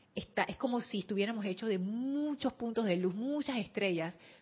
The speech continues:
pero cada una de esas estrellas yo soy, que sería similar a lo que trajo Yari, como pulsaciones dentro del cuerpo de la fuente suprema yo soy, que al final todos somos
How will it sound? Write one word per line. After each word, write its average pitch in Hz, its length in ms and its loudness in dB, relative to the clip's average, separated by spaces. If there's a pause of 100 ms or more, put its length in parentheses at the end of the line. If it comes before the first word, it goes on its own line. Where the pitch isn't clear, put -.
pero 202 240 2
cada 262 260 6
una 262 200 2
de 220 60 4
esas 226 200 0
estrellas 185 760 0
yo 185 140 2
soy, 160 460 0 (1500)
que 208 100 2
sería 190 440 4 (100)
similar 180 580 2 (540)
a 190 140 2
lo 175 100 2
que 180 100 0
trajo 170 300 -2
Yari, 175 420 -2 (200)
como 175 220 -2
pulsaciones 196 840 -2 (100)
dentro 190 320 0
del 175 140 2
cuerpo 190 440 2
de 196 80 2
la 170 100 2
fuente 180 340 -2
suprema 165 460 -6
yo 165 140 -6
soy, 160 320 -8 (220)
que - 80 0
al 180 60 4
final 185 380 -2
todos 190 240 0
somos 180 420 -4